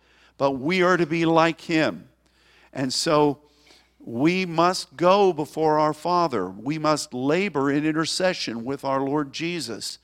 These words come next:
We must move in accordance with obedience to his Spirit and through the power of his Spirit. We must move on behalf of the Word. And if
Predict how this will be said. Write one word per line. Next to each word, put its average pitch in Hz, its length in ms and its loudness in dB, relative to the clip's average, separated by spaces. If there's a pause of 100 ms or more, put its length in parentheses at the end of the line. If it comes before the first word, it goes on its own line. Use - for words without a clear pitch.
(400)
We 170 200 0
must 165 320 0
move 180 400 -2
in 175 100 0
accordance 175 560 -4
with 151 220 -2
obedience 170 640 -4
to 160 120 -2
his 160 160 -2
Spirit 180 380 -2
and 123 100 -4
through 147 140 -8
the 131 100 -4
power 165 440 0
of 120 80 -2
his 120 120 -4
Spirit. 107 460 -6 (320)
We 180 180 -2
must 180 320 2
move 175 440 0
on 175 140 4
behalf 165 420 2
of 143 160 -4
the 156 80 -2
Word. 151 520 0 (380)
And 143 180 0
if 147 140 0